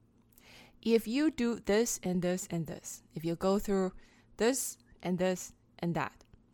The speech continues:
all right, you, you have to go through some trouble. You have to go through a journey, and that may not be very comfortable. And you do a series of these things, it, by, I, by the end of the twenty years, your conscious, your neurological con-,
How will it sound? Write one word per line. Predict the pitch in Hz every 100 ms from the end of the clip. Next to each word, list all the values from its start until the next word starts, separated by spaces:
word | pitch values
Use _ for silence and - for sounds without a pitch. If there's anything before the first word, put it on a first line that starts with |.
| _ _ _ _ _
all | 165
right, | 170 170
you, | 214 185
you | 220 240
have | 269 247
to | 294
go | 220 220 226
through | 208 185 -
some | - 170
trouble. | - 95 - -
You |
have | 220
to | 226
go | 220 214
through | 214 208
a | 190
journey, | - 160 156 151
and | 185 208
that | 233 226
may | 214
not | 208 196
be | 196
very | 175 170 165
comfortable. | - 147 139 - - - _ - - - -
And | 247
you | 254
do | 285 311 - - _
a | 226
series | - 285 320 320 320
of | 262
these | 254 240 -
things, | 208 180 170 196 - - _ _ -
it, | 214 - - 185
by, | 240 233 -
I, | 240
by | 226 240 233
the | 240
end | 254
of | 254
the | 220
twenty | - 214
years, | 208 185 170 147 - - - _ _ _ _ _ - - - -
your | 240
conscious, | 226 254 240 214 202 -
your | 202 220 240
neurological | 240 247 233 202 196 175 185
con-, | 180 156